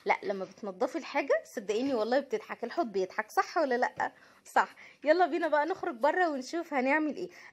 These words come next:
انسه مكه بقى حابه اللي هي تمسي عليكم النهارده واسرح لها شعرها معاكم، وهتعمل لكم بقى، هكلمكم شويه وتعمل لكم باي باي وكده يعني،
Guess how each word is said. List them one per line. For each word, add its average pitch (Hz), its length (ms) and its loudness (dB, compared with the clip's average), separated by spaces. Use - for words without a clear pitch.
انسه 269 300 4
مكه 330 300 2
بقى 302 200 4
حابه - 320 0
اللي 240 200 -4
هي 277 160 -2
تمسي 262 400 -2
عليكم 277 440 2
النهارده 277 540 2
واسرح 214 460 2
لها 311 180 2
شعرها 277 440 0
معاكم، 285 400 -2
وهتعمل 226 640 -2
لكم 240 260 -4
بقى، 214 180 2
هكلمكم 226 480 -6
شويه 262 300 0
وتعمل 220 380 -4
لكم 247 260 -4
باي 196 140 0
باي 233 280 -2
وكده 226 280 -2
يعني، 240 360 0